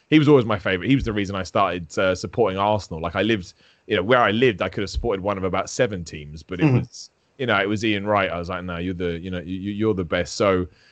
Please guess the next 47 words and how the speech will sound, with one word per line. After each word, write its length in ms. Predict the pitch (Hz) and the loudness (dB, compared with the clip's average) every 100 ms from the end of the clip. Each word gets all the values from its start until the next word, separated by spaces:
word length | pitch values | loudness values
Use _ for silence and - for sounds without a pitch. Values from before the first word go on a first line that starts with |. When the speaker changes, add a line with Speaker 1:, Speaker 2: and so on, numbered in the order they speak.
| _ | _
Speaker 1:
yeah, 220 | 160 143 123 | 6 6 6
that 180 | 165 | 4
first 220 | 214 208 - | 6 4 4
season 200 | 190 151 | -2 0
we 100 | 156 | 0
won 140 | 151 | 2
the 80 | 139 | 2
double 340 | 139 123 110 | 2 2 0
as 100 | 101 | -4
well, 340 | 110 104 90 85 | -2 -2 -2 -6
and 120 | 113 | -6
it 40 | |
actually 340 | 120 123 - 113 | -4 -6 -6 -6
felt 200 | 120 107 | -4 -2
like 140 | 110 | -2
we 80 | 107 | -4
usurped 520 | 101 104 - 117 92 | -6 -6 -2 -2 -2
Manchester 460 | 104 107 101 101 - | -4 -6 -6 -8 -6
United's 680 | 104 101 95 90 80 - - _ _ _ | -4 -4 -4 -8 -10 -16 -20 _ _ _
reign 400 | 104 131 131 123 | 0 2 2 2
over 240 | 110 104 | 0 0
everything. 480 | 98 92 85 110 95 | -2 -4 -8 -6 -4
I 220 | 123 160 | 0 2
th-, 100 | 185 | 2
Speaker 2:
Mm. 60 | 196 | 0
Speaker 1:
I 40 | |
thought 140 | 208 202 | -2 -4
it 80 | 196 | -2
was 60 | |
really, 160 | 202 196 | 0 2
really 160 | 196 | 0
special 360 | 190 202 190 131 | 2 2 2 0
because 280 | 95 110 127 | -6 -6 -4
it 140 | 127 | -4
felt 220 | - 135 | 2 2
like, 160 | 120 113 | 4 2
"How 180 | 143 185 | 0 -2
the 100 | 165 | -2
hell, 440 | - 170 151 135 - _ _ | -4 -2 -2 -4 -10 _ _
how 160 | - 202 | 0 0
the 100 | 190 - | 0 -8
<laughs> 140 | - | -2
hell 180 | - 214 | 6 6
did 220 | 170 175 | 6 2
we 140 | 170 160 | 2 0
do 280 | 160 214 170 | 2 2 0
this?" 360 | 92 113 - | -2 -4 -6